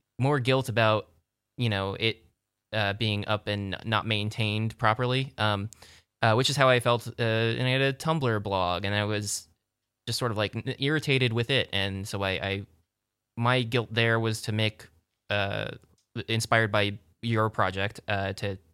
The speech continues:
just write my own blog thing and do that. Um, and that I didn't kill, but it, it wa-, in a way it resulted in the death of the, the Tumblr site. 'Cause I, I,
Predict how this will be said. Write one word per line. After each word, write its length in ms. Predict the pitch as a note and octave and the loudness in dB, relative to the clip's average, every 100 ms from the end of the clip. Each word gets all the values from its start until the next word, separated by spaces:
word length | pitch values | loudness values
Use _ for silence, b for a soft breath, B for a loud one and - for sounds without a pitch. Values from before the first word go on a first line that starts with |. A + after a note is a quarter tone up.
| - | -8
just 140 | A2+ - - - _ - | -8 -8 -14 -20 _ -4
write 200 | A#2 G#2+ | 0 0
my 140 | G#2 | 0
own 300 | G#2+ G#2+ G#2 - - | 0 -2 -4 -8 0
blog 240 | C#3 D3 | 2 2
thing 260 | - F2 E2+ | -2 -6 -6
and 120 | G#2 | -4
do 120 | A#2+ | 0
that. 260 | C#3 C3+ - B B B B _ | 2 2 0 B B B B _
Um, 440 | A2 G#2+ G#2 G2+ F#2+ _ _ _ _ _ _ - | 0 2 0 -2 -6 _ _ _ _ _ _ 0
and 360 | C#3 C3+ B2+ A2 _ _ _ _ | 2 4 2 -2 _ _ _ _
that 320 | B2 C#3 F3 C3+ | 0 4 4 4
I 60 | |
didn't 220 | C3 B2+ - | 2 0 0
kill, 360 | D3 C3+ G2+ G2 | 2 2 2 -2
but 200 | A2 G2+ - | -2 -2 -2
it, 220 | A2+ - | -4 -2
it 20 | |
wa-, 80 | A#2+ | 0
in 220 | A#2+ C3 | 2 2
a 40 | A2+ | 2
way 360 | A#2+ A2+ G#2 | 4 4 2
it 100 | F2+ | -2
resulted 420 | G#2+ A2 A2 G#2+ | -2 0 0 0
in 100 | G2+ | -4
the 100 | G2 | -4
death 240 | F#2+ G2+ G#2+ | -2 -2 -2
of 300 | G2 F#2+ - _ | -6 -6 -14 _
the, 180 | G#2 F#2 - | -8 -8 -8
the 80 | G2 | -8
Tumblr 360 | - A2+ A#2+ F2 | -2 -2 -2 -4
site. 300 | D2+ G2+ - | -4 -4 -4
'Cause 160 | A2 F#2+ | -6 0
I, 600 | A#2+ A#2+ B2+ B2+ B2+ B2 b _ _ _ _ _ | 2 4 4 4 2 -2 b _ _ _ _ _
I, 60 | _ | _